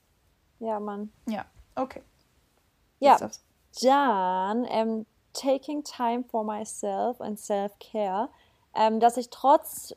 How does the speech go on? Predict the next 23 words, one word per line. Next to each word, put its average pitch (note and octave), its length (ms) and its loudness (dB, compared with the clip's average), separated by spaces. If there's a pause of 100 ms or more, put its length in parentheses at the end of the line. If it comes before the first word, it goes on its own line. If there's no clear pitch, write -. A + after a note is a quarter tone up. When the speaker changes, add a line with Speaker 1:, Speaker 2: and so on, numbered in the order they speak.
(140)
Speaker 1:
viel, D4+ 420 2
das A#3 140 -2
hast A#3+ 180 -6
du B3 40 -2
ja A#3 140 8
auch A#3+ 200 4
gemerkt, B3 400 0 (320)
dass A#3 160 4
ich, A#3+ 160 -2
dass A#3 160 4
ich A#3 100 -2
zum A#3 120 -2
Beispiel A3+ 200 -2
für A#3 120 -2
mich A#3+ 200 0
immer C4 220 2
Priorität A#3+ 600 -2
ist, - 180 0
weil G#3+ 300 4
ich - 140 -8
ganz B3 240 0
genau A#3 240 2
weiß, A3 400 2